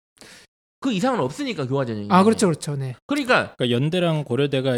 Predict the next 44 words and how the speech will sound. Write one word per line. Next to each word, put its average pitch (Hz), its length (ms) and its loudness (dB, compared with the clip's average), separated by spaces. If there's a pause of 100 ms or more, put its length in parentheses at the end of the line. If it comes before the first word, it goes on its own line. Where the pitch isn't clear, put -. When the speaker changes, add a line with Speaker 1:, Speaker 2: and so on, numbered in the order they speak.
Speaker 3:
내신 123 340 2
일 165 120 -2
단계를 156 400 -2
뭐 117 140 -4
백 - 180 -6
프로를 139 240 -2
보긴 107 280 -6
하는데 139 420 0
또 110 60 0
Speaker 1:
네. 101 120 -4
Speaker 3:
면접을 147 760 0
봐버리니까 104 800 -4 (200)
이거 120 120 -4
Speaker 1:
그러니까 160 160 2
Speaker 3:
안전 202 160 4
Speaker 1:
이제 - 80 0
Speaker 3:
카드가 180 240 0
아니에요. 92 480 -6
Speaker 1:
아, 143 140 -4
우리가 135 280 -4
내신 156 240 -2
일인데 180 720 -2 (200)
예를 135 140 -2
들어서 160 180 0
고려대 175 380 0
학교초는 185 580 -4
백 - 160 -4
프로 170 120 -4
되겠죠? 139 500 -2 (200)
Speaker 2:
음. 147 300 0 (760)
Speaker 1:
수능 339 340 2
최저를 262 340 4
맞췄다면. 147 680 -4
Speaker 3:
그렇죠. 165 240 0
Speaker 2:
음. 185 360 2
Speaker 1:
그리고 156 140 2
면접을 247 420 6
잘 233 140 4
봤다면 180 460 0
벌써 190 140 -2
두 170 100 0
가지 220 120 4
조건이 170 200 -6
들어가잖아요. 95 580 -10